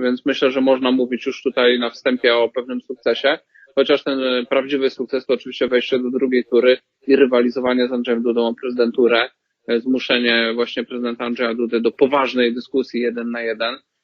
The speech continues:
nie tak jak mieliśmy to w tej debacie, że każdy po minutkę, zero repliki, zero riposty,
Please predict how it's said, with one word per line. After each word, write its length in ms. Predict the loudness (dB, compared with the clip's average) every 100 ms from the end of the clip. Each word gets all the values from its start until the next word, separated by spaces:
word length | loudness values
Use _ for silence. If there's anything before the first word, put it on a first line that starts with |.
| _
nie 120 | 0
tak 160 | 2 0
jak 160 | 0 -2
mieliśmy 340 | -4 -4 -4
to 80 | -2
w 80 | 2
tej 120 | 2
debacie, 440 | 4 2 2 0
że 240 | 2 0 2
każdy 280 | 0 0
po 140 | 0 2
minutkę, 600 | 2 2 0 0 2 2
zero 300 | 0 -2 -2
repliki, 540 | -2 -6 -8 -6 -6 -4
zero 260 | -2 -2
riposty, 600 | -4 -8 -6 -6 -2 -4